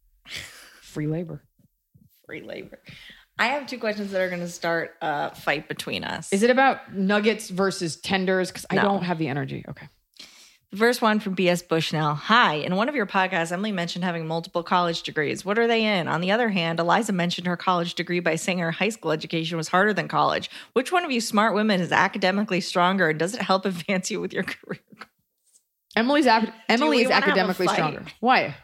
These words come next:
Speaker 2: 'Cause I, Emily is academically stronger than I am. You just are probably a better student than I am.
Speaker 1: Hmm.
Speaker 2: You pay, you are more detail-oriented. You pay attention at length. Um,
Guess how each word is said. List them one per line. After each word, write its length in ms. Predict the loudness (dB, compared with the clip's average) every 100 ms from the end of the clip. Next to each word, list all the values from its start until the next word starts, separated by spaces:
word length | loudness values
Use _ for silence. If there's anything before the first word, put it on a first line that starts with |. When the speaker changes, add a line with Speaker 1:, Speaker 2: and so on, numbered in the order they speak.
| _
Speaker 2:
'Cause 140 | 0 2
I, 140 | 0 -2 -2
Emily 300 | 0 2 2
is 100 | 2
academically 600 | 2 2 0 -2 -2 -4
stronger 340 | -2 -2 0
than 120 | -4
I 100 | -4
am. 160 | -6 -10 _ _ _ _ _ _ -4
You 100 | -2
just 220 | 0 0
are 100 | 0
probably 380 | 2 0 0 0
a 40 |
better 200 | 2 0 -2
student 300 | -4 -6 -4
than 80 |
I 120 | -4 -4
am. 220 | -8 -12 _ _
Speaker 1:
Hmm. 360 | -16 -14 -16 -18 -20 _ -8
Speaker 2:
You 180 | -4 -2
pay, 240 | 0 0
you 140 | 2 0
are 60 | 2
more 160 | 0
detail-oriented. 960 | 0 -2 -2 0 0 0 0 0 0 -2 _ _ _
You 140 | -6 -2
pay 160 | 0
attention 640 | 2 0 -2 -2 -2 -2 -6 _ _ _ _ -2
at 140 | 0 2
length. 520 | 0 0 -2 -8 -12 -18 _ _ _ _ _ 0
Um, 580 | 4 4 2 2 -2